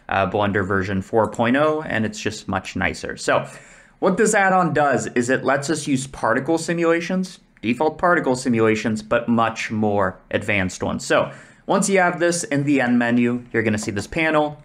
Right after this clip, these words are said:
We're gonna start off with the cube. This, we're gonna make a three D grid, which you can see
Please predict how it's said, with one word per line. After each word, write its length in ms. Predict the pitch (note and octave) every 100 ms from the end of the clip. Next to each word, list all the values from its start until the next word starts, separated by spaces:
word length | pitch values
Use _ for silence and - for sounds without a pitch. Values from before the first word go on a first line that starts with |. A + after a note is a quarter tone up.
| -
We're 100 | A2+
gonna 160 | A2+ A2+
start 240 | B2 G#2+
off 180 | G2 G2
with 140 | G2+
the 80 | -
cube. 420 | - G2+ - - - _ _ _ -
This, 340 | E3 G3 G3
we're 140 | D3+ C#3
gonna 120 | C3+
make 220 | B2+ B2
a 200 | A#2+ G#2+
three 220 | - A#2+
D 140 | C#3 F3
grid, 420 | C3 G#2+ G#2+ E3
which 200 | B2 -
you 40 |
can 160 | A#2+ C3+
see 340 | F3+ D#3+ D#3+